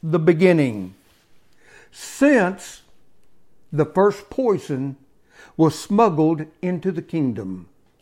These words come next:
And how did it get there? It came camouflaged.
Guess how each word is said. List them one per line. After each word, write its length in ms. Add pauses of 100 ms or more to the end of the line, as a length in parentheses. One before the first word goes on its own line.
(680)
And 180
how 220
did 200
it 160
get 260
there? 380 (1200)
It 240
came 680
camouflaged. 1080